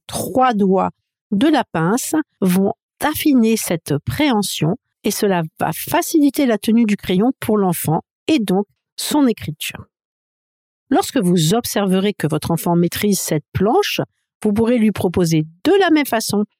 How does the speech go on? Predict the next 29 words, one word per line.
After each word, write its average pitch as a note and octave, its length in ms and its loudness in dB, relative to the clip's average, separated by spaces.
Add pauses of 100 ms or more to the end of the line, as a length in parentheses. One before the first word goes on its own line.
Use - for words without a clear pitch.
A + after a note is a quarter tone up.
(200)
la D#3 260 2
deuxième F3 640 0 (380)
en G3+ 140 0
mettant F3+ 480 0 (100)
le B3 420 4 (120)
plus - 260 2 (200)
grand C#4+ 340 0
disque - 360 0
sur - 360 -4
la A#3 140 2
gauche E3 340 -2 (400)
et F#3+ 140 0
en G3 100 0
commençant G#3+ 480 0 (160)
par - 160 -2
celui-ci. G#3 480 -2 (480)
Ainsi, E4 320 2 (180)
encore C4 320 0
une G#3+ 120 2 (120)
fois, F3+ 200 0 (320)
le G3+ 140 2
but F3 220 0 (180)
indirect F#3 600 -2
poursuivi F#3 580 -2 (120)
est E3+ 120 0
l'écriture F#3+ 680 0 (320)
et D#4 100 2
la B3 100 2
lecture, C#4+ 500 2